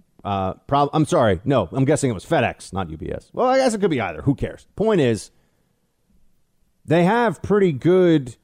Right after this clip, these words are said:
you know, point-to-point, uh, monitoring. And their,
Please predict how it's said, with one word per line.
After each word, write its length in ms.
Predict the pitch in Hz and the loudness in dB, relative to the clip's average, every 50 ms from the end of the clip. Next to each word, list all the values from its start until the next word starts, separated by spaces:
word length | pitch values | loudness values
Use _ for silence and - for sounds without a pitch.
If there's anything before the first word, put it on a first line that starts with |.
| _ _ _ _ _ _ _ _ _ _ _ _ _ _ _ _ _ | _ _ _ _ _ _ _ _ _ _ _ _ _ _ _ _ _
you 120 | - 143 143 | -2 0 2
know, 360 | 135 131 127 127 123 113 - _ _ _ - | 2 2 2 2 2 0 -4 _ _ _ -2
point-to-point, 1120 | - 147 170 170 165 165 160 - 156 135 - - - 151 165 170 156 151 147 139 131 - _ _ _ _ _ _ _ _ _ _ _ _ _ _ _ _ | 0 2 2 4 2 0 0 -2 -4 -4 -4 -2 0 2 2 4 4 2 2 0 -2 -4 _ _ _ _ _ _ _ _ _ _ _ _ _ _ _ _
uh, 460 | - 113 117 117 117 113 113 110 107 104 - - - - - _ _ _ _ _ _ _ _ _ - | -6 -4 -2 -2 -2 -2 -2 -4 -4 -8 -10 -16 -20 -20 -20 _ _ _ _ _ _ _ _ _ -10
monitoring. 760 | - 120 127 143 151 180 202 226 165 113 95 82 64 - - _ _ _ _ _ _ _ _ _ _ _ _ _ _ _ _ _ _ _ _ _ _ _ | -4 -2 0 2 2 2 2 0 0 -2 -4 -6 -10 -14 -20 _ _ _ _ _ _ _ _ _ _ _ _ _ _ _ _ _ _ _ _ _ _ _
And 560 | - 123 135 135 135 135 135 131 131 131 117 - | -4 -2 0 0 0 0 0 0 0 -2 -4 -6
their, 420 | - 120 104 113 135 139 143 139 | -8 -6 -2 0 2 2 2 2